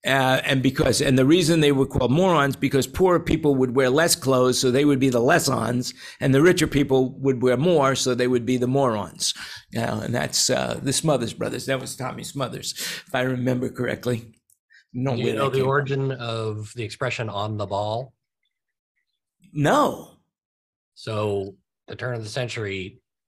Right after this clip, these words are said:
Speaker 2: the railroads were having a lot of trouble with conductors having their own watches, and they wouldn't all be in agreement, and they'd run at slightly different speeds, and trains kept hitting each other because it was all about being at a certain place at a certain time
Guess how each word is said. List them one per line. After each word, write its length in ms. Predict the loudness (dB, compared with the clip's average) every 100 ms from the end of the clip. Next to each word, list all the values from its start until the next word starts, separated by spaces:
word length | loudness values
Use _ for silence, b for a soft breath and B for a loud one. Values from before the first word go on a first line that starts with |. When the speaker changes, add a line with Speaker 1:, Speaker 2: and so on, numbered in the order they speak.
| -16
Speaker 2:
the 100 | -8
railroads 600 | -6 -4 -4 -6 -8 -6
were 80 |
having 240 | -6 -6 -8
a 80 | -6
lot 180 | -6
of 80 | -6
trouble 460 | -6 -8 -6 -10 -8
with 380 | -8 -8 -12 -18 -20 _
conductors 480 | -12 -8 -8 -8 -8
having 300 | -8 -8 -10
their 160 | -8 -8
own 180 | -8 -8
watches, 560 | -6 -6 -6 -6 -10 -18 _ _ _ _
and 360 | -12 -10 -10 -12
they 160 | -12
wouldn't 300 | -10 -10 -10
all 220 | -12 -12 -10
be 160 | -10
in 80 | -10
agreement, 460 | -10 -10 -8 -8 -10 _ _ _
and 140 | -14 -10
they'd 160 | -8
run 160 | -6 -8
at 120 | -10
slightly 320 | -10 -12 -12
different 260 | -14 -16 -18
speeds, 400 | -12 -8 -8 -10
and 100 | -12
trains 320 | -10 -8 -8
kept 220 | -8 -10
hitting 180 | -8 -8
each 300 | -6 -6 -6
other 300 | -6 -6 -8 _ _ _ _ _ -16
because 240 | -10 -8
it 80 | -8
was 120 | -6
all 200 | -6 -6
about 240 | -6 -8 -8
being 160 | -10
at 60 | -10
a 40 |
certain 240 | -10 -12 -10
place 260 | -10 -8
at 60 | -12
a 60 |
certain 320 | -12 -14 -16 -12
time 420 | -8 -6 -8